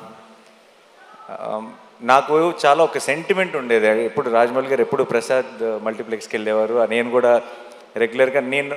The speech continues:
నా ప్రతి కొత్త సినిమా నేను అక్కడికి మార్నింగ్ షో చూడటానికి వెళ్ళేటప్పుడు, వెళ్ళేటప్పుడే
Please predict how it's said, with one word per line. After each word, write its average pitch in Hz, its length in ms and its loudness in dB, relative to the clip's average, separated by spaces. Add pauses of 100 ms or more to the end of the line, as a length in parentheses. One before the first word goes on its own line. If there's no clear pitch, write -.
నా 135 420 2
ప్రతి 135 480 -8
కొత్త 156 300 0
సినిమా 160 640 -2 (1000)
నేను 120 140 0
అక్కడికి 127 360 -6
మార్నింగ్ 120 380 -2
షో 156 120 -2
చూడటానికి 135 460 -2
వెళ్ళేటప్పుడు, 131 520 0 (580)
వెళ్ళేటప్పుడే 160 520 0